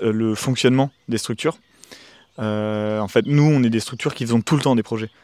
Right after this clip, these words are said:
On, on, ce dont on a besoin, c'est, euh, de fonds de roulement pour, euh, financer, euh, le travail humain qui se fait sur place.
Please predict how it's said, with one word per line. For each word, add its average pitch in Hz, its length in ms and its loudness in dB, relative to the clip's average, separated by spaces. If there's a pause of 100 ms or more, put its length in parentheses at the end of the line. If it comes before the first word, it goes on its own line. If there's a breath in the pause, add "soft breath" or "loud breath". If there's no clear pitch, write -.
(420 soft breath)
On, 85 380 -12 (680)
on, 113 320 -6
ce - 280 -4
dont 127 180 0
on 127 80 2
a 120 80 6
besoin, 131 340 4
c'est, 135 300 6
euh, 107 640 4
de 110 140 0
fonds 120 160 -4
de 127 60 0
roulement 131 320 4
pour, 110 200 0
euh, 107 320 2
financer, 120 480 2
euh, 107 380 4
le 107 140 0
travail 117 320 2
humain 127 260 2
qui 117 140 -12
se - 80 -12
fait 117 60 -8
sur 101 160 -8
place. 143 300 -2